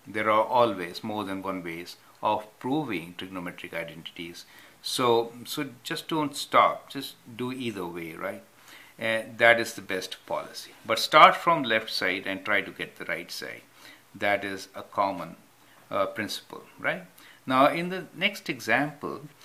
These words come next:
let me start with the right side. So right side for us is cot x plus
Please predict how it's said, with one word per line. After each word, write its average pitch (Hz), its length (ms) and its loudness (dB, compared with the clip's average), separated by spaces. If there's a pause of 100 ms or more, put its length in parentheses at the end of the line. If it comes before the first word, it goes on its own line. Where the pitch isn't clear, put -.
(180)
let 175 200 2
me 196 100 -4
start 127 360 6
with 95 140 -6
the 92 100 -10
right 92 320 -2
side. - 340 -10 (160)
So - 260 -10
right 143 300 4
side 120 340 -4
for 104 280 -4
us 98 320 -2
is 95 340 -6 (480)
cot 123 440 4 (2000)
x 127 320 6
plus 110 360 -2